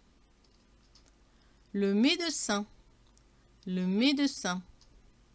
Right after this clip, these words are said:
La santé, la santé.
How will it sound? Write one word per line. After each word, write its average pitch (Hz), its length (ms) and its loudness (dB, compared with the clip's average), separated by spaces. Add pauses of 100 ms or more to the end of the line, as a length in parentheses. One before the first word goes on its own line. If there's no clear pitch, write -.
(1160)
La 190 260 0
santé, 269 680 0 (1120)
la 175 240 -2
santé. 233 680 0